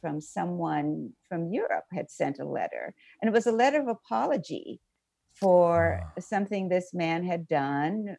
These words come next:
Speaker 1: or not done at Z C L A when he was in charge of, you know, a lot of our money. And I think we lost all that money, w-, you know, which can happen.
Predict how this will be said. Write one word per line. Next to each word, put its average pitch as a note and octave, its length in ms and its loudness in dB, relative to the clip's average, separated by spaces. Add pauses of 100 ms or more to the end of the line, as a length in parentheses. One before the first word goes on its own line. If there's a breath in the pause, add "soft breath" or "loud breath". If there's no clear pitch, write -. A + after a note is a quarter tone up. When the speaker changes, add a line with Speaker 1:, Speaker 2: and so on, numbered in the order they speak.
Speaker 1:
or D#3+ 120 2
not D#3 340 -2
done C#3+ 380 -2
at C#3+ 180 -4
Z D3+ 160 0
C D#3 180 -4
L C#3 180 0
A A#2 220 0
when D#3 180 -2
he E3+ 160 2
was D3+ 180 -2
in D#3 100 -6
charge A#3 420 -4
of, C#3 180 -2 (340)
you D#3 100 -2
know, B2 180 -6 (160)
a E3+ 60 0
lot D3+ 200 2
of C#3 80 -4
our C#3+ 160 0
money. D3+ 460 -4 (880)
And D#3+ 440 2
I B2+ 80 0
think B3 200 -4 (140)
we F3 100 2
lost D#3 480 -2
all C3 140 0
that - 220 0
money, C#3+ 400 -4 (120)
w-, E3 240 -8
you A3+ 120 -2
know, G#3+ 100 -2
which C4+ 220 -4
can G4 140 -2
happen. - 460 -6